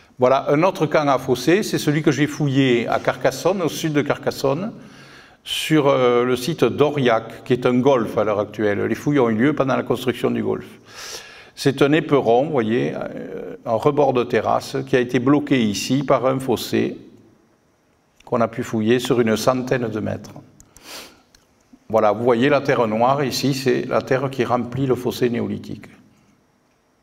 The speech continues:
Or, voilà le plan du site.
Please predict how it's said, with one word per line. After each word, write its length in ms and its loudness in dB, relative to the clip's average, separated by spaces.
Or, 260 -2
voilà 220 0
le 120 2
plan 360 0
du 160 -2
site. 420 -8